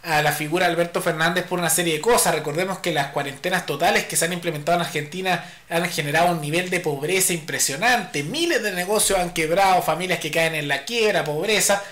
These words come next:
a la vez que el Estado ha empezado a tratar de tomar facultades sobre la economía y es decir, pasar por encima de las personas para que el Estado empiece a tomar un mayor control sobre la vida de las personas al controlar las fuentes de trabajo. Entonces vamos a ver cómo se da esta situación.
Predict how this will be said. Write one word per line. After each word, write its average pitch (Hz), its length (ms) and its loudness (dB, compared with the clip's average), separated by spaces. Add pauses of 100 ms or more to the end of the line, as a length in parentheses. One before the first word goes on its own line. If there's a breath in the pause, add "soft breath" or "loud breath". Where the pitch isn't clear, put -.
a 151 80 -4
la 156 80 4
vez 170 140 4
que 185 100 -4
el 175 60 -2
Estado 180 300 2
ha - 20 4
empezado 185 340 2
a 196 40 0
tratar 175 260 0
de 185 60 -2
tomar 175 300 0
facultades 190 600 2
sobre 220 320 2
la 202 80 0
economía 180 720 -4 (120)
y 175 100 0
es 180 40 2
decir, 185 380 0
pasar 180 320 0
por 180 120 -4
encima 214 340 0
de 233 40 2
las 202 120 0
personas 202 320 0
para 190 120 0
que 165 80 -2
el 147 60 -4
Estado 185 220 -4
empiece 185 200 -4
a 175 40 -6
tomar 165 180 -2
un 175 80 -4
mayor 160 380 -2
control 214 440 2
sobre 190 240 2
la 160 140 2
vida 190 180 2
de 185 40 2
las 170 100 -2
personas 175 500 -2
al 170 160 2
controlar 165 680 0
las 147 180 0
fuentes 160 400 -2
de 131 100 -4
trabajo. 151 540 2 (440 loud breath)
Entonces 240 280 2
vamos 254 220 4
a 269 60 2
ver 269 60 -4
cómo 269 140 -2
se 214 140 0
da 185 60 2
esta 185 180 -2
situación. 180 580 0